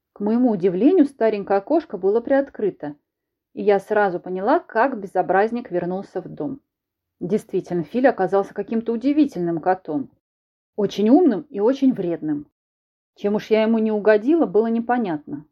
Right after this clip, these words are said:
но свою подрывную деятельность он вёл весьма грамотно. Я убирала днём, а он всё портил ночью, и так изо дня в день. Наполнив кошачьи миски кормом и водой, открыла ноутбук.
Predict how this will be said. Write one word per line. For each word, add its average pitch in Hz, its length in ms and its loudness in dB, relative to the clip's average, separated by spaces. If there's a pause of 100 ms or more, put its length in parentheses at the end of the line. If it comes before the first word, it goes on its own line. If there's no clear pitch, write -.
но 208 80 -6
свою 226 280 4
подрывную 214 520 0
деятельность 196 640 -4
он 196 80 -6
вёл 196 240 2
весьма 220 340 -4
грамотно. 156 640 -4 (640)
Я 208 220 4
убирала 180 460 0
днём, 190 540 -2
а 196 180 -4
он 320 180 4
всё 285 240 -2
портил 220 420 -2
ночью, 170 520 -10
и 220 100 -10
так 339 340 2
изо 202 220 0
дня 202 240 -6
в 180 80 -18
день. 151 320 -10 (720)
Наполнив 311 480 2
кошачьи 196 500 -4
миски 196 360 -6
кормом 185 500 -2
и - 80 -8
водой, 185 460 0
открыла 220 480 -4
ноутбук. 185 600 -10